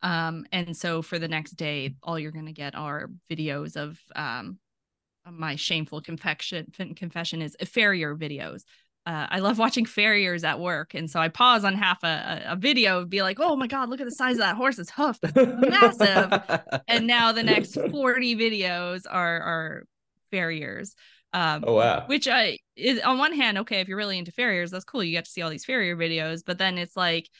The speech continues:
Speaker 1: you, you might change your algorithm really quickly onto something. You make the mistake, like I do, of pausing on something about, um, you know, Lemuria, and suddenly all my farriers are gone, and, and I'm learning about fairies living in inner earth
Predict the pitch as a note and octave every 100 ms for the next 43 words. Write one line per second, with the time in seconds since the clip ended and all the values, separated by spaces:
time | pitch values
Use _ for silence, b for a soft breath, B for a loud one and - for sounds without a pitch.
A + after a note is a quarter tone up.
0 | b _ _ - G3 F#3 F3 F#3+ G3+ F3+
1 | - - C4 A#3 G3 F3 G3+ F#3+ E3+ D#3+
2 | D#3+ D#3 D#3+ A3 - E3+ D3+ E3 D#3+ E3
3 | D#3+ D#3+ D#3 D#3 D3+ D#3 D#3+ D#3+ D#3+ D#3+
4 | D#3 - D#3+ D#3 D3+ A3 G#3 F3 D3+ -
5 | D#3+ D#3+ D#3 D#3 D#3+ E3 D#3 D3+ D3+ D3
6 | D3 C#3 - D#3 C3+ C3 - E3+ D3+ C3
7 | D#3+ D#3 D#3 E3 C3 C#3+ D#3+ F#3+ b b
8 | b - E3 F3+ F3 F3 E3+ F#3 F#3+ -
9 | B3+ G#3+ D#3+ D#3 D#3+ D3+ D3+ D3+ E3 D#3+
10 | E3 C#3+ D#3+ D#3+ E3 F3 F3 E3+ E3+ E3+
11 | - - E3 F#3+ E3+ D#3+ D#3+ D#3+ D#3+ E3
12 | E3 E3 D#3 D#3 D#3+ - F3 E3 - F3
13 | -